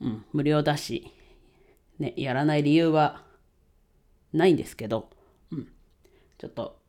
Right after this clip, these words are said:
頭の片隅に置いて、ちょっと考えてみて、あ、こっちやろうとか、あれば、やってみるといいんじゃないかなと。ね、今の流れというか、体感できるんじゃないかなと。自分もね、ステップンっていうこの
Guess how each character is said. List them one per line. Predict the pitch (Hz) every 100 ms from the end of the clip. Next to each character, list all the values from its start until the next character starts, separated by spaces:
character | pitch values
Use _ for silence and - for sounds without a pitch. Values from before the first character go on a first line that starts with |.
| -
頭 | - 120
の | 113
片 | 110 113
隅 | - - 117
に | 127
置 | 131
い |
て、 | - 165
ち | -
ょ |
っ | 123
と |
考 | 104 - 127
え | 120
て | 113
み | 104 110
て、 | 107 104 -
あ、 | 143
こ | 143
っ | 131
ち | 123
や | 123
ろ | 156
う |
と | 151
か、 | - - - - - - _ _
あ | -
れ | -
ば、 | - - _ _ _ _ _ -
や | 123
っ |
て | -
み | 110 101
る | -
と | - -
い | 123
い |
ん |
じ | 113
ゃ | 113
な | 113
い | 107
か | -
な | 101
と。 | - - - - _ _ _
ね、 | - - -
今 | 131 120
の | 110 92 - - _ _ -
流 | 110 123
れ | 202
と | 208 76
い |
う | -
か、 | - - - - -
体 | 147
感 | 135 117
で | 113
き | 117 131
る | 80
ん |
じ | 151
ゃ |
な | 104
い | 101
か | -
な | - -
と。 | - - - - - - _
自 | 151
分 | 185 185
も |
ね、 | 180 170
ス | -
テ | -
ッ | 160 -
プ | 85
ン |
っ | - - - - - _
て | 107
い | 98
う | 104
こ | 110
の | 110 110 -